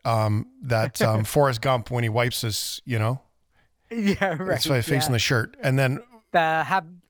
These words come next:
Speaker 2: the have a nice
Speaker 1: yeah,
Speaker 2: day,
Speaker 1: the have a nice day
Speaker 2: happy
Speaker 1: or
Speaker 2: face.
Speaker 1: the, the shit happens one or whatever that one is, right? So you have that one. And then you have this other one that is
Speaker 2: You can swear
Speaker 1: a
Speaker 2: on
Speaker 1: little
Speaker 2: this
Speaker 1: bit.
Speaker 2: show?
Speaker 1: Just, well, that's what it says. I'm qu-,
Speaker 2: <laughs>
Speaker 1: technically I'm quoting,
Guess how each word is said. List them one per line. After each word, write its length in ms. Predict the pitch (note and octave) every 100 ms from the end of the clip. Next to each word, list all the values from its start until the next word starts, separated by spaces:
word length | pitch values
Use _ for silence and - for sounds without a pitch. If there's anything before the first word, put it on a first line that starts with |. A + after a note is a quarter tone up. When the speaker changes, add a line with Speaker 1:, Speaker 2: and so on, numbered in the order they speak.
| _
Speaker 2:
the 80 | F3+
have 160 | D#3 F3
a 60 | F3
nice 100 | F3+
Speaker 1:
yeah, 180 | G#3
Speaker 2:
day, 60 | -
Speaker 1:
the 80 | D3+
have 120 | D3
a 20 | C#3+
nice 160 | C3
day 80 | -
Speaker 2:
happy 120 | B2+ B2
Speaker 1:
or 140 | A2+
Speaker 2:
face. 80 | A2
Speaker 1:
the, 400 | G#2+ G#2+ G#2+ A#2+ A#2
the 140 | A2
shit 180 | - A#2
happens 380 | G#2+ G#2+ G#2 G2
one 180 | G2+ G#2
or 60 |
whatever 360 | A2 A2+ A2+ A2+
that 180 | A2+ A#2
one 100 | G#2+
is, 160 | G#2+
right? 220 | A2+ A#2 - _ _ _ - _ - - - -
So 140 | -
you 80 | C#3+
have 160 | F3 B3
that 180 | D3+
one. 160 | C3 B2
And 140 | E3
then 120 | G3 B3
you 100 | A#3+
have 380 | F#3 F#3 D#3 D#3
this 240 | D#3 -
other 200 | F#3 G#3
one 340 | C3 B2 A#2+
that 180 | B2 C3
is 580 | C3 C3 B2 - - - _ _ _ -
Speaker 2:
You 80 | A3+
can 140 | E4
swear 340 | - D#3+ E3+ G3+
Speaker 1:
a 60 |
Speaker 2:
on 60 | G#3+
Speaker 1:
little 140 | A#3 D3
Speaker 2:
this 60 |
Speaker 1:
bit. 120 | G#2 -
Speaker 2:
show? 120 | -
Speaker 1:
Just, 260 | E3+ G3+ -
well, 120 | A3
that's 200 | A3+ B3+
what 100 | D4
it 100 | C4+
says. 240 | - B2 B2
I'm 140 | F#3
qu-, 220 | - - F#3
Speaker 2:
<laughs> 60 |
Speaker 1:
technically 420 | A4 C4+ C4+ A#3+
I'm 140 | F#3 E3
quoting, 680 | - E3 D#3+ G#2 G2 F#3